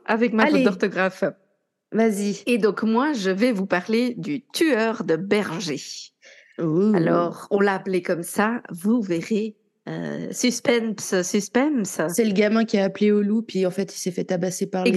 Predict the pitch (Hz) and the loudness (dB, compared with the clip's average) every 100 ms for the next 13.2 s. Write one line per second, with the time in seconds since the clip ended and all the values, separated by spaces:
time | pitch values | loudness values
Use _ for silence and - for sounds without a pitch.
0 | 180 180 180 196 202 - 160 151 226 190 | 2 2 2 2 2 4 2 2 0 0
1 | 190 180 180 185 185 170 202 196 180 175 | 0 0 -2 -4 -4 -4 -4 -4 -4 -4
2 | - 185 220 - 214 220 - 262 - 240 | 0 0 0 2 4 4 4 4 4 4
3 | 269 214 185 190 277 269 269 247 220 214 | 4 2 4 4 4 4 2 2 4 4
4 | 214 185 160 - 143 165 - - 185 165 | 4 2 0 0 0 0 -2 -2 -2 -2
5 | - 160 180 214 190 202 - 185 196 160 | -4 -4 -2 -2 -2 -4 -2 0 2 2
6 | 160 160 156 170 180 - - _ - 392 | 2 0 0 -2 -6 -12 -20 _ -6 -6
7 | - - 170 165 - 240 - 220 - - | -6 -4 -2 -2 -2 -6 -4 -6 -6 -6
8 | 220 185 180 190 214 180 _ - - - | -2 -2 -2 -2 -2 -4 _ -20 -18 -18
9 | - 220 233 240 220 - 285 277 269 311 | 0 4 6 4 2 4 4 4 2 0
10 | - _ 311 294 240 233 - 240 240 247 | -2 _ 0 2 2 2 0 -2 0 -2
11 | 269 - - - 165 - - - - - | -2 -8 -10 -6 -6 -8 -10 -14 -8 -4
12 | 220 220 233 - - - 359 294 247 156 | 0 2 2 2 2 -2 -2 0 0 0
13 | - - | -4 -8